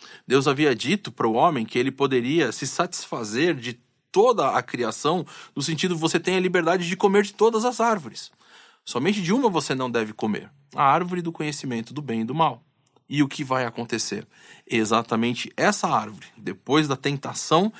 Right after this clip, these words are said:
que vem, o homem acaba comendo. E é interessante que a gente tem, dentro do capítulo primeiro de Gênesis, exatamente a expressão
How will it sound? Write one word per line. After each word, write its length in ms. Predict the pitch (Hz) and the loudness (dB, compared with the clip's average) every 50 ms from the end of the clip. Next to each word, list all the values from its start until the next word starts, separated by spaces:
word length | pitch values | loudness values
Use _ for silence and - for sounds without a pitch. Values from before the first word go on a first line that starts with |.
| - - - - _ _ | -16 -20 -20 -20 _ _
que 140 | - 160 | -6 -4
vem, 320 | 147 135 135 127 123 127 123 _ _ _ - - _ _ _ _ _ | -2 0 0 0 0 -2 -6 _ _ _ -20 -20 _ _ _ _ _
o 140 | - 196 185 | 0 2 4
homem 340 | 143 127 120 120 123 123 | 4 4 4 4 2 0
acaba 560 | 117 117 - - 110 104 101 98 101 104 101 - - - - - - _ _ _ _ _ | -2 -4 0 2 4 4 4 2 0 -4 -4 -8 -14 -20 -20 -20 -20 _ _ _ _ _
comendo. 480 | - - 120 117 117 113 107 98 - - - _ _ - - _ - - - - - | -2 0 2 2 2 2 2 0 -4 -10 -20 _ _ -20 -20 _ -20 -20 -20 -8 -2
E 80 | 262 | 0
é 40 | 415 | 0
interessante 600 | 381 240 - 147 120 107 - - 147 147 139 - | 2 2 2 2 2 2 0 0 0 -2 -2 -4
que 100 | - - | -4 -4
a 60 | 104 | -4
gente 240 | 101 120 120 - - | -4 -4 -4 -4 -2
tem, 300 | - 123 120 107 98 - - | 0 0 0 0 0 -4 -8
dentro 400 | - 110 107 135 180 196 160 131 | -8 -2 0 2 2 2 0 -2
do 80 | 120 | -4
capítulo 420 | - - 110 - 120 110 113 107 104 | -4 -6 -4 -4 -4 -4 -4 -4 -4
primeiro 380 | - 104 101 113 113 104 98 | -2 0 2 2 2 2 0
de 100 | 95 101 | -2 -4
Gênesis, 520 | 101 110 127 139 113 104 98 101 - - - - - - - - | -2 0 2 2 2 0 -2 -4 -8 -10 -12 -14 -20 -20 -6 0
exatamente 760 | - 190 170 143 175 226 269 - 170 151 143 139 139 - - | 2 4 4 4 2 0 0 0 -2 -2 -2 -2 -2 -2 -2
a 40 | 113 | 0
expressão 760 | 113 120 127 - - - - 87 - - - - 147 147 120 | 0 0 -2 -4 -6 -6 -6 -6 -4 -4 -2 -2 -2 -2 -2